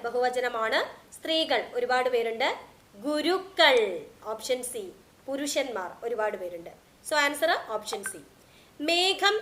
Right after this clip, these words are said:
എന്നർത്ഥം വരുന്ന പദം ഏത്? മേഘം എന്നർത്ഥം വരുന്ന പദം. ഓക്കെ, വഗ്നി എന്ന് പറഞ്ഞാൽ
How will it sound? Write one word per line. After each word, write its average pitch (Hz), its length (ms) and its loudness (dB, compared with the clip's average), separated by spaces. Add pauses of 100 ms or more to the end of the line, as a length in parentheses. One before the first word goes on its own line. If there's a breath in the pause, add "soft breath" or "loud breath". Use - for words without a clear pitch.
(140)
എന്നർത്ഥം 285 500 2
വരുന്ന 233 320 0
പദം 202 340 -2
ഏത്? 170 160 -10 (480)
മേഘം 311 500 4 (180)
എന്നർത്ഥം 247 440 0
വരുന്ന 220 260 -2
പദം. - 220 -6 (160)
ഓക്കെ, 214 160 -8 (540 soft breath)
വഗ്നി 330 380 4 (200)
എന്ന് 302 180 2
പറഞ്ഞാൽ 240 360 2